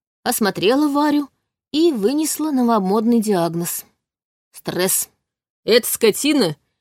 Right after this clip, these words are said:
из-за переезда нервничает", кивала женщина со знанием дела. "Надо ждать. Она уже взрослая и рожавшая,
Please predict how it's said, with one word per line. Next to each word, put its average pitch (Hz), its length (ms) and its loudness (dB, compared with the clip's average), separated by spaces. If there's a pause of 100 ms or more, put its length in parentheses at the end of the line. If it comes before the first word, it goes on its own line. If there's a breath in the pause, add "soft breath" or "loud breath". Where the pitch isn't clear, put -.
из-за 185 280 2
переезда 220 520 2
нервничает", 165 640 -4 (640)
кивала 185 360 2
женщина 185 480 0
со 175 160 -2
знанием 185 460 2
дела. 156 340 -4 (880)
"Надо 226 340 0
ждать. 247 400 -2 (640)
Она 175 180 0
уже 196 180 6
взрослая 247 760 2 (120)
и 170 100 -14
рожавшая, 220 720 -2